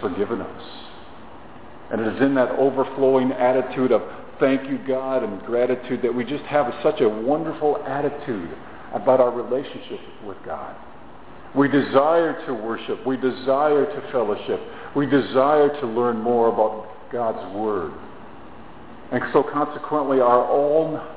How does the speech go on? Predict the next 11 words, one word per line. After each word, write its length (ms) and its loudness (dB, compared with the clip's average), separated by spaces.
attitude 480 2
about 340 2
life 500 -2
begins 600 -2
to 80 -10
change. 420 -6
Our 140 2
attitude 340 2
about 260 4
our 140 4
circumstances, 800 -4